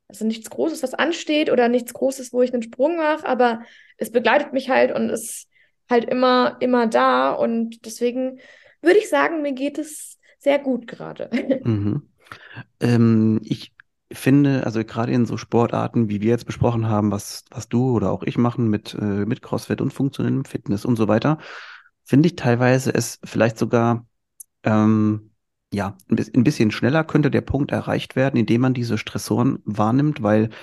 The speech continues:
Speaker 2: der Körper natürlich immer auch super gestresst wird. Vielleicht anders, als wenn ich jetzt nur ins, also ich werde im Gym, je nachdem, wie man trainiert, wird der Körper auch gestresst, ist ja klar. Aber ich könnte mir vorstellen, dass das im, äh, in, in einer CrossFit-Class und so weiter, wenn man die fünfmal die Woche besucht,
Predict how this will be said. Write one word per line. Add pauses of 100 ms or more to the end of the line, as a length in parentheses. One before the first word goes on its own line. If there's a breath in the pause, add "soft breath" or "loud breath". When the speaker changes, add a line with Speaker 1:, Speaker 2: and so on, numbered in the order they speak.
(180 loud breath)
Speaker 2:
der
Körper
natürlich
immer
auch
super (120)
gestresst
wird. (400 loud breath)
Vielleicht
anders,
als
wenn
ich
jetzt
nur
ins, (420)
also
ich
werde
im
Gym,
je
nachdem,
wie
man
trainiert,
wird
der
Körper
auch
gestresst,
ist
ja
klar. (480 loud breath)
Aber
ich
könnte
mir
vorstellen,
dass
das
im,
äh,
in,
in
einer
CrossFit-Class
und
so
weiter,
wenn
man
die
fünfmal
die
Woche
besucht,